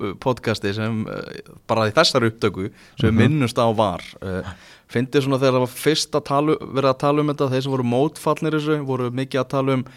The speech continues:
Speaker 1: að þetta myndi eyða umræðu um fótbolta, að svona geti ekki rætt um vafaatriðin og, og allt þannig. Eh, við höfum allavega lært það að sú er ekki raunin með var, því að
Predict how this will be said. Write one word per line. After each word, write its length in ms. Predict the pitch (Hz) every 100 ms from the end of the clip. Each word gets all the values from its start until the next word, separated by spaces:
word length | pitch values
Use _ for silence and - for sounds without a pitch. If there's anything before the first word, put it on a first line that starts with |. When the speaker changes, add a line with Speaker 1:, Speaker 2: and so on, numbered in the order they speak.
| - -
Speaker 1:
að 80 | -
þetta 100 | 110
myndi 220 | 113 107 -
eyða 580 | 120 143 185 202 190 180 165 -
umræðu 460 | 147 208 233 220 208
um 80 | 190
fótbolta, 540 | 208 202 196 190 156 -
að 200 | 131 131 143
svona 340 | 143 139 135 - - - -
geti 340 | 123 139 151
ekki 160 | 139 131
rætt 380 | 135 160 -
um 140 | 147 131
vafaatriðin 920 | 127 143 151 151 147 147 147 143 143
og, 140 | 139 123
og 160 | 113
allt 140 | 139 -
þannig. 260 | 147 156 156 - - - _ -
Eh, 140 | 113 - -
við 100 | 127
höfum 140 | 147
allavega 240 | 151 147 160
lært 200 | 185 -
það 280 | 175 165 156
að 240 | 151 147 - -
sú 220 | - 151 -
er 100 | 175 143
ekki 240 | - - 143
raunin 400 | 127 185 180 127
með 140 | 123
var, 160 | 143 95
því 180 | 120
að 200 | 113 107